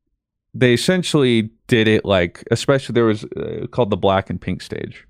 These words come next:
They were next to each other. Um, and the reason too was while Black was playing, Pink was setting up.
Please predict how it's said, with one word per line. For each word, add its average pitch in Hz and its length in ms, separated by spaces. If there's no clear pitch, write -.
They 87 100
were 87 80
next 92 200
to - 60
each 104 120
other. 107 240
Um, 95 380
and 104 100
the 104 80
reason 107 320
too 104 200
was 98 240
while 87 160
Black 101 360
was - 140
playing, 92 320
Pink - 280
was 95 100
setting 90 320
up. 92 260